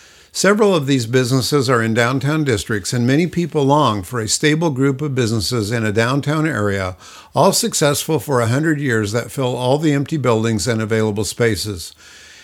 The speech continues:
In today's world of increasing competition from the vast selection of the internet and the dreaded box stores, starting businesses that will last for a hundred years will be challenging, to say the least. We should be celebrating and encouraging business churn in our downtown districts.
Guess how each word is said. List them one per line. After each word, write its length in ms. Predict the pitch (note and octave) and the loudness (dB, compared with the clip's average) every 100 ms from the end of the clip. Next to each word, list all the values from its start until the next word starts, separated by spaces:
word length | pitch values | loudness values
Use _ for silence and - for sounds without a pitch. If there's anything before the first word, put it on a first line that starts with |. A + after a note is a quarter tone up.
| - | -2
In 160 | D3 D3+ | 2 4
today's 440 | E3+ E3 G3 G3+ | 4 4 4 4
world 480 | B2 G#2+ F#2+ F#2+ A#2 | 2 2 0 -2 -4
of 200 | - A#2+ | -2 4
increasing 540 | C#3+ D#3+ F3 E3 F#3 D#3 | 4 4 0 0 0 0
competition 720 | D3 D#3+ D#3 C#3+ B2 - A2 | 0 0 -2 0 0 0 -2
from 160 | B2+ A#2 | 0 -2
the 100 | A2 | 0
vast 320 | B2 C#3+ C3+ | 2 2 0
selection 520 | - C#3+ C3 - D3 | 0 -2 -2 -4 -2
of 180 | C3 B2 | -2 -4
the 180 | A#2+ A2+ | -4 -2
internet 520 | B2 C3+ C3+ C3+ - | 0 2 0 -2 -4
and 300 | A#2+ C#3 D#3+ | -2 0 0
the 80 | D3 | -2
dreaded 400 | A#2 A#2+ C3 C3 | 0 2 2 0
box 340 | A#2+ A#2 - | 0 0 -4
stores, 540 | - B2+ G2+ F#2+ F#2 - - - - - | -8 -4 -2 -2 -6 -10 -18 -20 -20 -18
starting 440 | - - E3 G3 F#3 | -8 2 4 4 4
businesses 580 | D#3+ B2 D3+ B2 D#3 C3+ | 2 4 2 2 0 2
that 180 | B2+ | 0
will 140 | B2 A#2+ | 0 2
last 280 | B2 B2+ - | 2 0 -2
for 180 | C#3 | 0
a 60 | A#2 | 2
hundred 340 | A#2 D#3+ E3+ | 2 0 -2
years 320 | C3+ A#2 G#2+ F#2 | -2 -2 -2 -2
will 140 | A#2+ | -2
be 140 | A#2 | -2
challenging, 600 | A2+ D#3+ D#3 A#2+ G2 A2 | -2 0 0 0 0 -2
to 80 | A2+ | -2
say 220 | G#2+ B2+ | 0 0
the 140 | A2+ A#2+ | 0 0
least. 540 | A#2 A#2 F#2 - - _ - - - - - | 0 0 0 -8 -12 _ -20 -20 -20 -12 2
We 140 | E3 | 4
should 220 | G3 A3 | 6 4
be 80 | F#3+ | 2
celebrating 720 | - F#3 E3+ F3+ E3+ F3 E3+ | 2 2 2 4 2 2 2
and 80 | C3 | 2
encouraging 600 | A#2+ C#3 D#3 D#3+ E3 E3+ | 0 0 0 2 -2 0
business 360 | C3 C#3 E3+ D3 | 0 2 0 -2
churn 480 | - D#3 A#2+ G2 F2 | -2 0 0 -2 -4
in 140 | B2 | -4
our 100 | A2+ | -2
downtown 560 | A2 A#2 A#2+ C3 B2+ A#2 | 0 0 0 -2 -2 0
districts. 680 | A#2 G2 - G2 - - | 0 -2 -2 -6 -8 -14